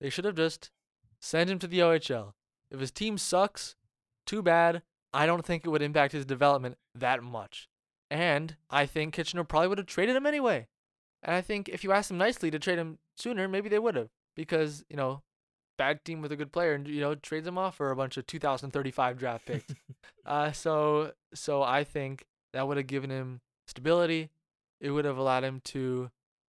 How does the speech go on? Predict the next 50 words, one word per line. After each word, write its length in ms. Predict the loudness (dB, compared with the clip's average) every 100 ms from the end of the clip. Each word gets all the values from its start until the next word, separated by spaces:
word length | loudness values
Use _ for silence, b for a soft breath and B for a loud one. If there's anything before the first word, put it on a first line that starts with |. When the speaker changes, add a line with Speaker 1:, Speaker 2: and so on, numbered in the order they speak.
| -4
Speaker 1:
dominate 460 | 4 4 4 -2 -2
more 200 | 0 -2
than 120 | -2
he 80 | -4
did 100 | 0
last 340 | 0 -2 -4
year. 240 | -8 -8 -10 _
'Cause 160 | -4 0
remember, 460 | 2 2 0 -4 _ _ _ -4
everyone 360 | -2 0 2
last 320 | 2 2 0 -2
year 160 | 0
was 160 | 0 -2
like, 260 | -4 -6 -8
"Oh, 420 | -4 -2 -2 -6 _ _ _
he 60 | -6
didn't 160 | -4 -2
score 340 | -4 0 2
as 100 | 2
much 220 | 0 -4
as 80 | -6
we 80 | -4
thought 240 | 0 2
he 60 | 2
was 100 | -2
going 180 | -6 -6
to." 180 | -8 -8 _ -4
So 140 | 2
there 160 | 4 2
is 180 | -2 -10
still 300 | -6 -2 0
clearly 180 | 0 0
room 280 | -2 -4 -2
for 120 | -4
him 140 | -2
to 100 | -6
grow 320 | 0 2 2
in 300 | -2 -8 -12 -10
the 140 | -6
O 80 | -4
H 220 | -6 -8
L. 200 | -10 -10 _ _
There's 140 | -6 0
more 180 | 0
for 80 | 0
him 100 | -4
to 80 | -4
do 140 | -4
in 80 | -4
junior. 360 | -6 -8 -8